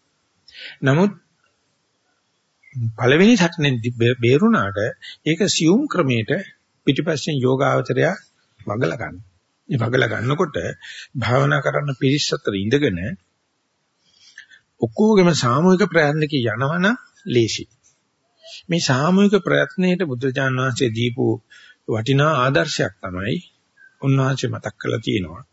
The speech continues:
භික්ෂු සංඝයාල වහන්සේලා අතර කිසිම කෙනෙක් තමන් ලැබපු අදිමානසික, අ, උත්තරීමනස ධර්ම හෙලි කරන්න එපා කියලා. ඒක, ඒක බුදු, භික්ෂුන් වහන්සේගේ සීලේ කඩන දෙයක්.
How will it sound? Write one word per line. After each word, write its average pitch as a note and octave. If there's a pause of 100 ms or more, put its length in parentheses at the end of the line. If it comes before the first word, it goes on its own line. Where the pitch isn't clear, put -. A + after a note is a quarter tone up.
(260)
භික්ෂු C3+
සංඝයාල D3+
වහන්සේලා C3
අතර A2+ (540)
කිසිම G3+
කෙනෙක් A2+ (500)
තමන් C3
ලැබපු A#2+ (340)
අදිමානසික, B2 (920)
අ, A#2+ (280)
උත්තරීමනස C3+
ධර්ම C3+
හෙලි B2+
කරන්න A#2
එපා E2+
කියලා. - (1300)
ඒක, C3+ (220)
ඒක A#2+
බුදු, A#2
භික්ෂුන් B2
වහන්සේගේ C#3
සීලේ C#3+
කඩන G#2
දෙයක්. G2